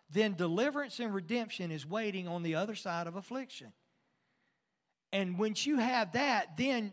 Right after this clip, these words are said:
the promise that was first given to you, then you're gonna realize and you're gonna walk in these promises. Verse twenty-one, it says,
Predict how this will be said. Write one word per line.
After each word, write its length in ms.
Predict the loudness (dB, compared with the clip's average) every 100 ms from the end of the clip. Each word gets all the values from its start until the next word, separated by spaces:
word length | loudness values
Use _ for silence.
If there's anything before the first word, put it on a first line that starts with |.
| -8
the 100 | -10
promise 600 | -4 -2 -2 -2 -4 -4
that 160 | -8 -8
was 120 | -6
first 360 | -2 -2 -2
given 240 | -6 -4 -4
to 100 | -6
you, 340 | -6 -6 -6 -8 -20 _
then 220 | -2 0 0
you're 140 | 0
gonna 260 | 0 0 0
realize 640 | 0 0 -2 -2 -4 -4
and 80 | -6
you're 120 | -4
gonna 140 | -6
walk 360 | -6 -6 -6 -8
in 100 | -10
these 140 | -10
promises. 760 | -10 -8 -8 -10 -14 -16 -18 -20 _ _ _ _ _ _ _ _ _ _ _ _ _
Verse 240 | 2 2 0
twenty-one, 480 | 0 2 4 4 4
it 120 | 0
says, 320 | 0 0